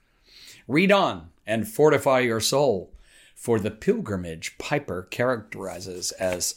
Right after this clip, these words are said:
a Godward life. I love that, that he, uh, intends not just to feed us, but to make us hungry for more of God. That's,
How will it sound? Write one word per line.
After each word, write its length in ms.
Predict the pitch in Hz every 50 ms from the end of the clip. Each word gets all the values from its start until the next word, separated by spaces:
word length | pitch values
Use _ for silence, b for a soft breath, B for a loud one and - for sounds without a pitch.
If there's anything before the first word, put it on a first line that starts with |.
| _
a 180 | - 92 90 90 - - - - - -
Godward 640 | - 107 104 104 95 95 95 92 90 90 - 107 b b b b b b b b b _
life. 580 | - 95 92 98 87 80 78 - - - - - -
I 60 | 90
love 300 | 92 92 95 104 101 92
that, 180 | 98 87 80 -
that 160 | - 92 85
he, 420 | 101 101 98 98 95 90 90 110 -
uh, 360 | - 95 90 92 92 85 85 82 - - - - B B B B B B B B B B B B B B B
intends 600 | - 151 170 - - 165 160 151 139 135 117 104
not 200 | 139 143 139 135
just 220 | - 139 123 - -
to 80 | 107
feed 280 | - - 139 135 123 107
us, 140 | 98 98 -
but 200 | - - 95 -
to 80 | - 92
make 240 | 95 101 95 - 104
us 380 | 98 - - - - - - -
hungry 480 | _ 95 101 98 92 95 95 85 80 82
for 200 | - - - 80
more 540 | 82 82 82 85 90 98 98 87 - - - _ _ b b b b b b b b b b -
of 380 | - 95 87 82 85 - - - 107
God. 340 | - 98 92 82 82 80
That's, 380 | 117 151 - - - - - -